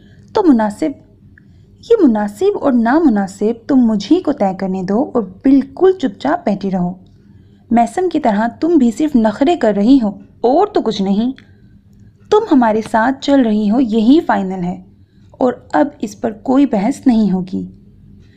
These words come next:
भाभी फैसला कुन अंदाज में कहती ड्रेसिंग रूम की तरफ बढ़ गईं तो मैसम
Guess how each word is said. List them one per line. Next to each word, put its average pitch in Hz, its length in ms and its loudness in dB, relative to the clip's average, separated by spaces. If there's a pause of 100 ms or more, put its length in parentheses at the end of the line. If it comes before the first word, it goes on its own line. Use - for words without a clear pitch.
(280)
भाभी 262 300 4
फैसला 302 440 0
कुन 294 180 2
अंदाज 233 500 0
में 226 100 -4
कहती 208 440 -2
ड्रेसिंग 220 400 0
रूम 247 240 4
की 254 120 -4
तरफ 214 360 -2
बढ़ 208 180 2
गईं 208 260 -2
तो 277 140 -2
मैसम 202 400 -2